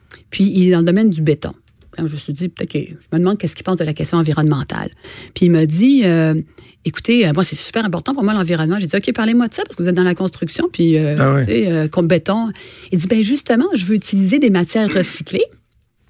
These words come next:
Speaker 1: mais, euh, les normes environnementales du ministère de l'Environnement sont, n-, ne reconnaissent même pas ce matériau recyclé. Donc, moi, ça me nuit. Je veux utiliser des, de, de, de, de l'innovation, puis je suis même pas capable de le faire à cause des normes,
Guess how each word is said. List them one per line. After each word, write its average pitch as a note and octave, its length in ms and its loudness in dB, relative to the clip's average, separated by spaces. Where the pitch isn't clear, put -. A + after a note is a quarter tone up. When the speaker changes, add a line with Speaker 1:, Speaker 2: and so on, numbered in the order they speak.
Speaker 1:
mais, A#3 240 4
euh, F3+ 320 2
les G3 160 4
normes C#4+ 300 4
environnementales F#3 840 -2
du D#3+ 100 -4
ministère F#3 220 0
de A3 80 -2
l'Environnement F3 480 0
sont, - 180 -6
n-, G#3 380 -4
ne F#3 160 4
reconnaissent B3+ 520 2
même A3+ 160 4
pas - 120 -6
ce A3 100 -4
matériau G3 480 -2
recyclé. G#3+ 560 -4
Donc, G3+ 140 0
moi, C4 120 6
ça C4+ 140 0
me A3 180 4
nuit. B3 360 6
Je F#3 120 -6
veux A#3+ 120 0
utiliser A3+ 420 -2
des, A#3 140 -2
de, F3 180 -2
de, E3+ 220 0
de, D#3+ 220 -2
de D#3 140 -2
l'innovation, A3 640 2
puis - 80 -16
je - 60 -12
suis A#3 80 -4
même G#3 100 -4
pas B3 120 -6
capable G#3 320 -4
de F#3+ 80 0
le E3+ 80 -2
faire B3+ 360 -4
à F#3 60 -2
cause G#3 220 -4
des F3+ 160 0
normes, G#3+ 340 0